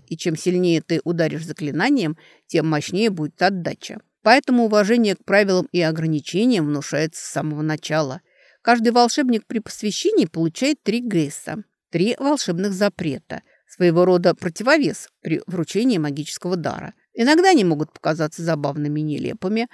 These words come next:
однако эта традиция появилась как раз для того, чтобы внушить уважение к ограничениям».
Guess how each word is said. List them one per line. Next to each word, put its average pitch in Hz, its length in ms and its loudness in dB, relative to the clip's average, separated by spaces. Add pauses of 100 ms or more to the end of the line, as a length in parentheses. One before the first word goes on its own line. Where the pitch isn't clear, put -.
(220)
однако 170 420 -2
эта - 100 -8
традиция 247 560 0
появилась 180 560 0 (180)
как - 220 -4
раз 180 180 2
для 254 140 2
того, 302 220 4
чтобы 185 320 -2
внушить 175 400 -2
уважение 175 440 0
к - 80 -12
ограничениям». 175 960 -4